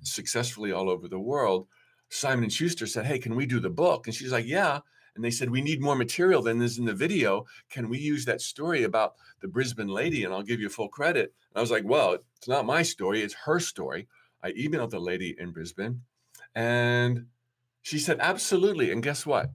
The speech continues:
We're married. This stuff works. Okay, so now let me talk to you about taking baby steps.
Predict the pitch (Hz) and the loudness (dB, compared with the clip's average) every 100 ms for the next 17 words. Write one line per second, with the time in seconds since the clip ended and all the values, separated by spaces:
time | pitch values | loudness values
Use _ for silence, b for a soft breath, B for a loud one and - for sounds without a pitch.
0 | _ _ _ _ _ _ _ _ - 95 | _ _ _ _ _ _ _ _ -10 -8
1 | 67 67 64 _ _ _ _ _ _ _ | -10 -12 -18 _ _ _ _ _ _ _
2 | _ _ _ _ _ _ _ _ _ _ | _ _ _ _ _ _ _ _ _ _
3 | _ _ - 87 - 85 80 71 67 - | _ _ -10 -8 -6 -6 -6 -10 -14 -16
4 | - - _ _ - B - 143 123 131 | -18 -18 _ _ -20 B -8 -4 -2 -2
5 | 123 185 196 - _ _ _ _ _ 101 | 2 2 2 -2 _ _ _ _ _ -4
6 | 120 170 170 143 147 - 127 85 95 - | -2 -2 0 0 0 -4 -4 -2 -2 -4
7 | _ _ _ _ _ _ _ - - B | _ _ _ _ _ _ _ -20 -20 B
8 | B B B 107 107 98 101 - 117 127 | B B B -4 0 2 0 -2 -4 0
9 | 127 180 196 139 - - - - - | 2 4 4 2 -4 -8 -14 -14 -18